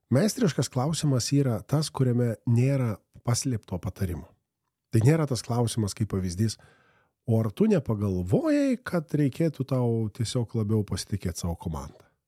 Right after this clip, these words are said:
Nu, žinot, apie tą delegavimą. Ir turbūt girdit,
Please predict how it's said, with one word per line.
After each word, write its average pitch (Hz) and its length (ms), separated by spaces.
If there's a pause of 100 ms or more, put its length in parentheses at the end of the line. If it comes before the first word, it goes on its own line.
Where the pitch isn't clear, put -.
(140)
Nu, 180 140
žinot, 85 320
apie 87 160
tą 85 160
delegavimą. 90 640 (2000)
Ir 131 160 (340)
turbūt 175 300
girdit, 156 320